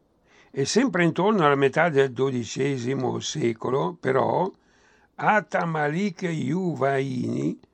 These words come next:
cronista originario dell'Iran nord-occidentale, scrisse una storia di mongoli nella quale non esita a definire feroci e spietati gli invasori,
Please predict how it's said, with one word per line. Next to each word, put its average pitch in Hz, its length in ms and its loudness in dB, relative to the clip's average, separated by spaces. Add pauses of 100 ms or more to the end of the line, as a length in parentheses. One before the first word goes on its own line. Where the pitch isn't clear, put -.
(400)
cronista 147 720 2
originario 127 720 2
dell'Iran 131 640 -2
nord-occidentale, 131 1500 -2 (300)
scrisse 180 540 4
una 165 280 0
storia 151 460 0
di 131 100 -2
mongoli 135 500 0
nella 131 220 2
quale 131 420 2 (380)
non 185 300 4
esita 135 420 0
a 147 60 -2
definire 151 560 -2
feroci 160 640 0
e 139 40 -4
spietati 151 580 -2
gli 147 120 -6
invasori, 131 680 -2